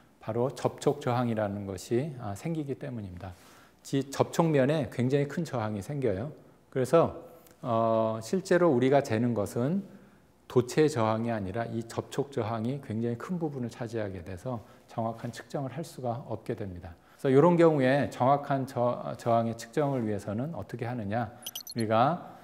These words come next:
어, 포 포인트 컨택 방법이라는 것을, 어, 사용하게 됩니다. 아, 여기 보여드리는 것은, 아, 도체인데요. 도체에 네 개의 포인트를, 접촉점을 만듭니다. 그래서 이 양 끝단에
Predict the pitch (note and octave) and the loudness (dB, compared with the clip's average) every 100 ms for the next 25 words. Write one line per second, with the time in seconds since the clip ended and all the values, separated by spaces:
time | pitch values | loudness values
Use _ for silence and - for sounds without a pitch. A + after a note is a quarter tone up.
0 | - - A#2+ G#2 G2+ - F#3 F3+ E3+ D3+ | -20 -12 -6 -4 -2 0 0 0 -2 -2
1 | D3+ - E3+ D3+ D3+ - G#2 A2 G#2 G2+ | -6 -8 -6 -6 -8 -6 -4 -2 -2 -2
2 | G2 F#2+ F2+ - A2 E3 C3+ G2+ G2 - | -4 -6 -8 -6 -6 -6 -8 -8 -8 -4
3 | D3+ C#3 A2+ G#2 G2 F#2+ F#2 F#2 - - | -4 -4 -6 -8 -12 -14 -14 -16 -16 2
4 | A#2+ A#2+ B2 C#3+ D3+ F3 F3+ F3+ C#3+ D3 | 6 8 8 6 6 8 8 8 8 8
5 | D3+ D3 C#3 A#2+ - E3+ G3+ F#3+ - - | 6 4 4 2 4 2 2 -4 -12 -4
6 | G#2+ G2+ C3+ - D#3 C#3+ A#2 G#2 C3 G3 | -4 2 2 4 4 4 4 4 4 0
7 | - - - - C3 A#2+ D3 C3+ E3 G#3+ | -8 -20 -20 -4 -2 2 6 6 6 2
8 | - - - _ _ _ A2+ B2 C3+ C3+ | -4 -18 -20 _ _ _ 4 6 8 8
9 | C#3 C#3 C#3 D#3 D3 C#3+ - A2+ D#3+ F3+ | 6 6 2 -2 -2 -4 2 2 2 -2
10 | - - - - C#3 - A#2+ A#2+ C3+ G2 | -14 -10 -6 -4 -4 -2 -2 -2 -2 -4
11 | G#2+ G#2 F#2 F2+ E2+ _ - B2 - B2+ | -4 -4 -6 -8 -12 _ -8 -4 4 6
12 | D3+ F#3 - - - - A#2+ B2+ B2 C3 | 6 2 -10 -20 -20 -4 0 2 2 0
13 | G#2+ A2+ C3 - - - E3 B2+ A#2+ G3 | 0 0 0 -4 0 4 6 6 2 2